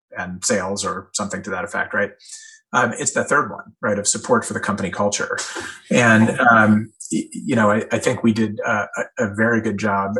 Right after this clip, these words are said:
at Return Path and are, are trying to do the same at Bolster, um, of having the, um, the marketing department and the people team,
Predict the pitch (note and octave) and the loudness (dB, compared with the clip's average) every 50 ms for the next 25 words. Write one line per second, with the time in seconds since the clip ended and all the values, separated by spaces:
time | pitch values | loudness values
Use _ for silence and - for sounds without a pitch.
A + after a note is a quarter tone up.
0 | - - A2 G#2 G2+ - - A#2+ A2 - - G#2 G2 - A2+ G2+ G2+ - A2+ G2+ | -2 0 0 0 0 -2 -2 -4 -2 0 0 0 2 2 2 2 2 2 2 2
1 | G2+ F#2+ F#2+ G2 - - G2 G2 F#2 F#2 - - G#2+ G2+ G2 G2+ A2 A2 G2 G2 | 2 2 0 0 -2 -2 -2 -2 0 0 0 2 2 2 2 0 0 0 2 4
2 | F#2+ - A2 G#2+ G2+ G2+ - - G#2 A2 A#2+ - - - F#2+ F#2+ F#2+ - - - | 4 4 4 2 0 0 -2 0 0 0 0 0 0 -2 -4 -6 -6 -8 -10 -20
3 | - _ _ _ _ - - A2+ G#2+ G#2+ G2+ G2+ G#2 - - B2 G#2+ G#2 G#2 G2+ | -20 _ _ _ _ -2 2 4 4 4 4 2 0 -2 -2 0 2 2 2 2
4 | - - - - A#2 A#2 A#2 A#2+ A2+ A2 G#2+ G2+ G#2 _ _ _ - - _ - | 0 -2 -2 0 2 2 2 2 0 -2 -4 -6 -8 _ _ _ -20 -20 _ -10
5 | A2 A2+ G#2 G2+ G2+ G2+ G2 - - - A2 G#2 G2+ G2 F#2+ G2 G2+ G#2 - - | -4 -4 -2 -2 -2 -4 -6 -8 -8 -4 -2 0 0 0 0 -2 -6 -8 -10 -16
6 | _ _ - A2 G#2 G2+ - - - - _ _ - A2+ A2+ C3 C#3 D3 - - | _ _ -2 -2 0 0 0 -4 -8 -10 _ _ -6 -2 2 2 2 2 2 2
7 | F3+ D#3 B2+ A#2+ - C#3 B2+ A2+ A2+ G#2+ G2+ G2+ G2 - - - D#3+ E3 - B3 | 0 0 0 0 2 2 2 2 0 -2 -4 -6 -6 -8 -6 -4 -4 -2 0 -2
8 | A#3 - - - _ _ _ _ _ _ _ _ _ _ - - - A2 G2+ E2+ | -2 -4 -6 -12 _ _ _ _ _ _ _ _ _ _ -8 -4 -2 -2 -2 -2
9 | - - D2+ G2+ A2+ | -4 -8 -12 -12 -12